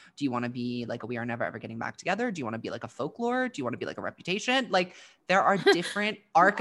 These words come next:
Speaker 2: are you
Speaker 1: archetypes.
Speaker 2: talking about? Like, what do you
Speaker 1: Literally.
Speaker 2: want?
Speaker 1: Who's this Taylor Swift?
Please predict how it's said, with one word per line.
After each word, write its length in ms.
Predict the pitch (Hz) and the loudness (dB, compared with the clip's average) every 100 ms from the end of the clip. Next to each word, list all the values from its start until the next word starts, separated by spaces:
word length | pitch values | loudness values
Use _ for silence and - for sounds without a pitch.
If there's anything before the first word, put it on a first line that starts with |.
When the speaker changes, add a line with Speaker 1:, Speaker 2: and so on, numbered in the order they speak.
| 427 | 12
Speaker 2:
are 140 | 427 370 | 12 12
you 120 | 381 | 12
Speaker 1:
archetypes. 80 | 381 | 10
Speaker 2:
talking 480 | 453 320 392 381 330 | 10 12 12 8 2
about? 680 | 311 302 311 320 320 294 233 | 6 8 10 12 12 12 8
Like, 160 | 254 190 | 4 4
what 120 | 208 | 8
do 80 | 359 | 8
you 40 | |
Speaker 1:
Literally. 200 | 359 311 | 8 6
Speaker 2:
want? 480 | 294 359 381 285 - - | 4 4 4 2 -2 6
Speaker 1:
Who's 260 | 339 403 | 8 10
this 260 | - 320 - - | 10 6 6 6
Taylor 540 | - 214 226 208 208 | 10 12 12 12 10
Swift? 760 | 208 - 180 175 139 135 - | 8 6 10 12 10 6 -4